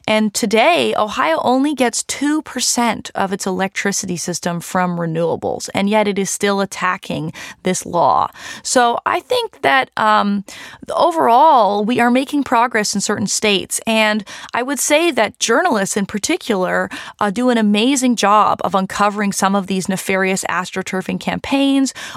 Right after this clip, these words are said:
or n-, uncovering the way that electric utilities are attacking these laws. Um, the Energy and Policy Institute, a really amazing think tank, has also been doing amazing work on this. But overall, there are still lots of attacks playing out, whether it's against net metering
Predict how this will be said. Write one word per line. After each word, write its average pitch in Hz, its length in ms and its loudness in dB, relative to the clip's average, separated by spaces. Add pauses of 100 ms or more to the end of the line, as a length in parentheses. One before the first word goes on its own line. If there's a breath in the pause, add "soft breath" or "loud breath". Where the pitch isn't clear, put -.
or 202 300 2
n-, 196 220 0
uncovering 202 560 0
the 190 100 0
way 185 440 2
that 180 280 0
electric - 440 -4
utilities 185 440 -2
are 185 60 -2
attacking 185 380 -4
these 170 240 -6
laws. 214 480 2 (320 loud breath)
Um, 185 340 2
the 208 140 -2
Energy 220 320 0
and 190 100 -2
Policy 208 400 0
Institute, 233 640 -2
a 185 60 -2
really 196 260 -2
amazing 196 600 0
think 202 320 -4
tank, 233 300 -2
has 202 120 -6
also 190 320 -2
been 233 200 2
doing 240 260 2
amazing 226 340 0
work 226 220 -2
on 226 160 2
this. 233 200 -2 (420 loud breath)
But 240 360 2 (200)
overall, 302 760 4
there 233 160 2
are 226 100 0
still 254 500 2
lots 226 360 0
of 294 120 -2
attacks - 440 -2
playing 202 320 0
out, 196 260 0
whether 196 260 0
it's 196 140 -2
against 190 320 -2
net 190 180 0
metering 220 640 0